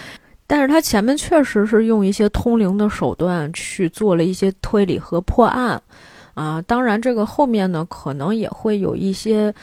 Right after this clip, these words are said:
意想不到的剧情出现啊，这个是什么我就不给大家剧透了，大家可以自己去看一下哈。你说咱这个不说前面开场，不说前面开场，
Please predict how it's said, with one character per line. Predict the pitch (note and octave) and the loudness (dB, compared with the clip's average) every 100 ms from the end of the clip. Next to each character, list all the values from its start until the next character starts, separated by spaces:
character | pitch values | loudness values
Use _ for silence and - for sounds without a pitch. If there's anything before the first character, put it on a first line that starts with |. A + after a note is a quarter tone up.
| - - | -18 -10
意 | A#3+ | -8
想 | - C#3+ | -6 -8
不 | D#3 | -4
到 | G3+ D4 C#4 | 2 4 4
的 | F#3+ | 2
剧 | F3+ G3 | -2 -4
情 | F#3+ E3+ | -2 -2
出 | G3+ C4 | -2 -6
现 | C4+ D4 C4+ | -2 2 2
啊， | - E3+ - | -2 -8 -10
这 | G3+ A#3 | -2 0
个 | G3+ | 0
是 | - D#4+ | 0 2
什 | A#3+ E3 | 2 0
么 | E3 | -4
我 | E3 D#3+ | -4 -2
就 | G3 | -4
不 | F#3+ A3 | -2 -2
给 | G3 | -2
大 | G3+ | -2
家 | G#3 A#3+ | -2 -2
剧 | - | -4
透 | - D#4 D#4 | 2 8 8
了， | D3+ | 8
大 | F#3 | 2
家 | G3 G#3+ | 0 0
可 | A#3 | -2
以 | G3 | -4
自 | - | -2
己 | G#3+ | -2
去 | - G3+ | -2 -6
看 | - - - F#3+ | -4 0 2 2
一 | D3+ | -4
下 | C#3+ | -8
哈。 | D3+ D3+ - _ _ _ _ _ _ _ - | -10 -12 -18 _ _ _ _ _ _ _ -8
你 | F3+ | 0
说 | G#3 | 2
咱 | A3 G3 | 2 2
这 | A3+ A3 | 4 4
个 | F#3+ F3+ | 4 2
不 | - A3+ | 2 0
说 | - A3+ | 4 2
前 | - F#3 | 2 2
面 | G3+ G3+ | 2 2
开 | - G3 | 2 2
场， | F#3 D3 | 2 -2
不 | F#3 | 0
说 | F#3 | 0
前 | F3+ E3+ | 2 0
面 | F3 | -4
开 | - F#3 | -2 -2
场， | F3+ - | -2 -8